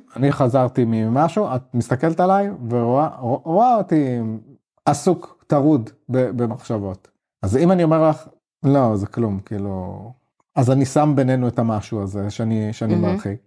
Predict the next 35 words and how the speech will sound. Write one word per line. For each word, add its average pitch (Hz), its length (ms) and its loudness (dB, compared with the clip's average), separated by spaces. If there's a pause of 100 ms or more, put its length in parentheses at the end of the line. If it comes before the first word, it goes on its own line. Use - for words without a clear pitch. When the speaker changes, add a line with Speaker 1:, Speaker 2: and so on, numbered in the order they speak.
(380)
Speaker 1:
וגם 123 340 4
אם 170 140 0
אני 175 160 0 (1120)
אלך 135 260 2
על 139 60 4
האופציה 135 280 2
הקלאסית 151 400 0
שלה 127 240 0
לשקר, 160 420 0
"לא, 151 420 2
סתם 120 280 -2
משהו 120 260 -2
בעבודה", 110 540 2 (280)
כי 104 60 -2
אני 107 80 2
יודע 110 160 2
שאת 110 200 -4
לא 127 60 4
תשאלי 110 340 2
אותי 98 140 0
על 98 80 2
משהו 104 240 -2
Speaker 2:
מהמם. 104 180 2
Speaker 1:
בעבודה, 104 240 0
פחות 113 300 -6
מעניין 104 260 -2
אותך. - 320 -2 (500)
אז, 120 280 2
אז 120 120 2
את 123 120 0
תרפי 131 300 2
ממני, 143 520 0 (100)
אבל 117 180 -2
שיקרתי 151 500 0
לך. 92 160 -8